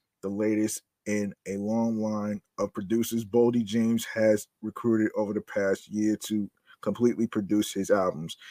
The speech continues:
In twenty twenty-two, the Detroit rapper put out the project Killing Nothing with Real Bad Man, Fair Exchange, No Robbery with Nicholas Craven, Mister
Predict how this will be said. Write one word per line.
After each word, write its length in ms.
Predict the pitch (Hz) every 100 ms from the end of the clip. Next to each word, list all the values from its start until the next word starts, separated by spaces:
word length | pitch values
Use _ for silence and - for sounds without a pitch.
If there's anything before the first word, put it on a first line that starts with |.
| - _
In 100 | 92
twenty 200 | 113 113
twenty-two, 640 | 117 110 104 127 127 123
the 100 | 113
Detroit 440 | 101 - 120 113 98
rapper 380 | 107 104 -
put 300 | 101 - 117
out 240 | 113 107 - -
the 80 |
project 580 | 101 110 107 101 101 -
Killing 380 | - 113 107 101 - _ _ - _ _ _ -
Nothing 480 | 110 117 117 117 -
with 280 | 110 107 - _
Real 260 | 98 110 113
Bad 380 | 110 107 110 104
Man, 360 | 104 101 101 - _ _
Fair 440 | - 110 127 131
Exchange, 600 | 120 - - 131 117 113
No 220 | 107 117 120
Robbery 520 | 117 113 107 110 113
with 260 | 107 110 -
Nicholas 480 | 104 104 - 101 -
Craven, 640 | - 120 117 101 92 87 - - _ _ _ _ _ _ _ -
Mister 500 | 117 131 - 131